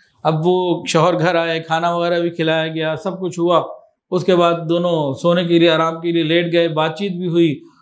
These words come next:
और शौहर करीब भी हुआ, कुर्बत भी हुई उस रात दोनों मियाँ बीवी में।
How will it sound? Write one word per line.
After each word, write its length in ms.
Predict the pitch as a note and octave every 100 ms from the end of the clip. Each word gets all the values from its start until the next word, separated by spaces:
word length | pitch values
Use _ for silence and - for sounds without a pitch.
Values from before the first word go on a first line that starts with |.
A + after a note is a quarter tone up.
| -
और 140 | F#3 G3
शौहर 420 | G3+ G3 A#3 B3+ - - _ -
करीब 280 | F#3+ G#3+ C4+
भी 180 | G#3+ A#3
हुआ, 300 | G#3 A3 A3+
कुर्बत 460 | A3+ G#3 A3 C4+
भी 220 | C4+ B3 B3
हुई 120 | B3+
उस 220 | B3 G#3+
रात 240 | G#3+ G#3
दोनों 340 | F#3+ G3+ G3+ G3+
मियाँ 220 | F#3+ F#3+
बीवी 300 | E3 F3 A3
में। 360 | G#3 E3 -